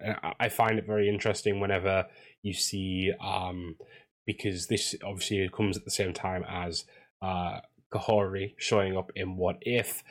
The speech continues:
and as well, they, they also released a character into, I know this is a mobile game, but it's still sort of very interesting to see, is that they released a character, uh, a Native American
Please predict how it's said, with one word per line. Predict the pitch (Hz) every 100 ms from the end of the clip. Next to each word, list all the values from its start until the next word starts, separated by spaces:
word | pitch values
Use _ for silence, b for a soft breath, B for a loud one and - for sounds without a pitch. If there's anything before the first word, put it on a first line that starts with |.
| B B
and | 107 101 95 90
as | 95 -
well, | 104 117 123
they, | 104 98 101
they | 98
also | 98 101 - 117
released | 90 95 92 -
a |
character | - - 101 90 -
into, | 101 95 92 - 95 90 87 B B
I | 95
know | 92 92
this | 90 98
is | 92
a |
mobile | 95 131 117 101
game, | 104 92
but | 90
it's | -
still | - 104
sort | - 98 90
of | 90
very | 101 90
interesting | 90 - 95 -
to | 104
see, | - 98 92 - B B _
is | 107 92
that | 104 98
they |
released | 95 98 95 -
a |
character, | - 104 92 90 - 92 90 - B B
uh, | 92 82
a | 90
Native | 92 90
American | 92 90 90 90 90 87